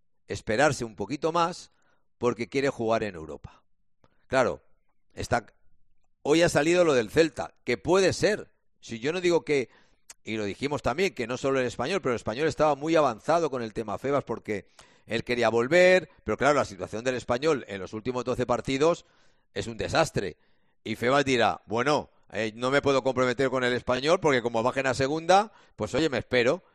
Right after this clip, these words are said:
Y el chaval ha dicho que se espera. Le sale una oferta del Celta, que está en Europa League, que puede jugar en Europa, pues el chaval se irá al Celta.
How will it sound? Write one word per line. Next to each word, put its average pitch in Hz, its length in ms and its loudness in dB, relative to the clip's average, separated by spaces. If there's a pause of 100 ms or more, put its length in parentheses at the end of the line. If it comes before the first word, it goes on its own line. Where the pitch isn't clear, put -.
Y - 80 -2
el 185 80 0
chaval 202 300 6
ha 202 40 8
dicho 202 220 2
que 202 100 2
se 160 80 -2
espera. 151 460 2 (520)
Le 131 180 0
sale 185 300 4
una 190 160 4
oferta 196 360 2
del 180 160 4
Celta, 139 540 0 (380)
que 117 100 -2
está 160 440 6
en 175 140 -4
Europa 175 380 4
League, 175 340 0 (260)
que 120 140 0
puede 160 240 2
jugar 170 320 4
en 175 120 -2
Europa, 196 400 4
pues 151 160 0
el 131 100 -6
chaval 165 260 4
se 202 100 0
irá 160 120 6
al 117 80 -2
Celta. - 480 -2